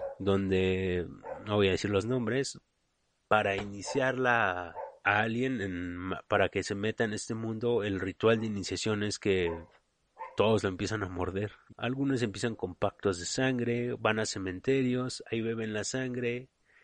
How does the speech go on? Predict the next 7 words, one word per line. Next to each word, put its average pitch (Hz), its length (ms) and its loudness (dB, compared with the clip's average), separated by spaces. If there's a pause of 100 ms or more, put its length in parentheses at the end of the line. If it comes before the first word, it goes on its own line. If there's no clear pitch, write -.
(380)
y 107 220 2
hay 113 180 4
sectas 123 460 0
donde 90 200 -4
practican - 640 -8
la 98 100 -6
necrofilia. 104 1080 -10